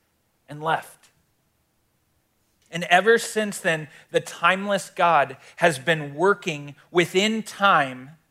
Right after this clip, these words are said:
to not just have us go to church and be the church, but to dwell with us fully again, glorifying him through countless diverse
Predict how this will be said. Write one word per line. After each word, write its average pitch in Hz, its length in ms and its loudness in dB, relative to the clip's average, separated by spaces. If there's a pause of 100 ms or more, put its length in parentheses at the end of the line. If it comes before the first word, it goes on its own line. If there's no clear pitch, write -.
(400)
to 185 100 -6
not 196 380 2
just 190 380 0 (180)
have 180 220 4
us 175 180 4
go 170 320 4
to 170 120 0
church - 520 -4
and 156 220 -10
be 175 220 -6
the 151 140 -4
church, - 600 -12 (1120)
but 175 200 -4
to 175 120 -8
dwell 165 920 2 (500)
with 170 320 -8
us - 480 -10 (340)
fully 165 760 -10 (560)
again, 127 440 -16 (1700)
glorifying 170 880 4
him 147 400 -4 (520)
through 170 160 -2
countless 185 680 -2
diverse 160 800 0